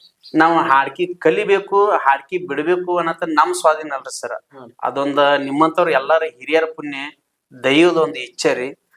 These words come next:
Speaker 1: ಆ ದೈವದ ಇಚ್ಛೆ ಬಂದಿರತಕ್ಕಂತ ಒಂದ ಆ ತಾಯಿ ಹಾಲ್ ಮತದ ಸೇವಾ ಮಾಡುವಂತ ಒಂದ್ ಭಾಗ್ಯ ನಮ್ಗ್ ದೊರಕಿತ್ತು ಅಂದ್ರ ನಮ್ ಕೈಯಿಂದಂಕರೆ ಬಿಡಲ್ಲ ಸರ.
Speaker 2: ಬಿಡಲ್ಲ.
Speaker 1: ನಮ್ ಶಕ್ತಿ ಎಲ್ಲಿಂದ ಇರ್ತೈತಿ, ಎಲ್ಲಿ ತನ ಇರ್ತೈತಿ,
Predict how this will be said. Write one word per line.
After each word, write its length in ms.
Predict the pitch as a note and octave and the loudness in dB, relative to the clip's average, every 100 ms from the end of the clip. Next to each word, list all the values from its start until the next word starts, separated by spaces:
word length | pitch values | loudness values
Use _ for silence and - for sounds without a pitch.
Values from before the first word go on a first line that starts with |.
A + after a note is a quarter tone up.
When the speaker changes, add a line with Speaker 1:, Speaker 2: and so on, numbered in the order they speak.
| _ - | _ 0
Speaker 1:
ಆ 140 | C3 | 0
ದೈವದ 360 | C3+ C3+ F3+ F#3 | 2 4 4 2
ಇಚ್ಛೆ 260 | E3+ - | -2 -2
ಬಂದಿರತಕ್ಕಂತ 800 | F#3 D#3 D3+ E3+ - D#3+ D#3+ D#3+ | -2 0 2 2 0 -4 -4 0
ಒಂದ 340 | E3 D#3 D3+ D#3 D3+ D3 C#3 C#3 - | 0 0 0 0 2 4 2 -2 -2
ಆ 380 | B2+ C3 C3 C3 | 2 2 2 -4
ತಾಯಿ 460 | - C3 C#3 D#3+ | -2 0 2 0
ಹಾಲ್ 300 | D#3+ C3 D3 | 0 2 0
ಮತದ 340 | D#3+ E3+ D#3 D3+ | -2 -8 -8 -8
ಸೇವಾ 480 | C#3+ C#3 D3 D3+ D3 | -8 -2 2 2 0
ಮಾಡುವಂತ 500 | C#3 C3+ C#3+ C#3+ C#3+ | -2 -4 -4 -6 -2
ಒಂದ್ 360 | C#3 C3+ B2+ | -2 -2 -2
ಭಾಗ್ಯ 280 | B2+ C#3+ F#3+ | 0 2 2
ನಮ್ಗ್ 240 | F3+ F3 | 0 -2
ದೊರಕಿತ್ತು 540 | F3 - - F3+ F#3 E3+ | -2 -4 -2 -2 0 0
ಅಂದ್ರ 220 | D#3+ F3 D#3 D#3+ _ _ _ _ | 2 2 0 -2 _ _ _ _
ನಮ್ 300 | C3 D#3 G3+ | 0 0 2
ಕೈಯಿಂದಂಕರೆ 520 | F3+ G#3 A3+ A3 A3 A3+ | 0 0 0 0 0 0
ಬಿಡಲ್ಲ 300 | F3+ D#3+ D3 | 2 0 0
ಸರ. 260 | - A#2+ - _ | -8 -12 -14 _
Speaker 2:
ಬಿಡಲ್ಲ. 320 | C3 A#2 G#2+ _ | -14 -14 -14 _
Speaker 1:
ನಮ್ 200 | C3 C3 | -6 -6
ಶಕ್ತಿ 460 | B2+ D3 C#3+ - A3 | -2 0 0 0 4
ಎಲ್ಲಿಂದ 360 | F3 F#3 G#3+ | 4 2 0
ಇರ್ತೈತಿ, 600 | F3+ F3+ F3 - F3 F3+ D3 | 0 -2 -6 0 0 0 -2
ಎಲ್ಲಿ 220 | D3+ A3 | -2 0
ತನ 180 | A3 G3+ | 0 0
ಇರ್ತೈತಿ, 640 | F3+ F3 E3+ - E3+ - | -2 -4 -6 -6 -8 -8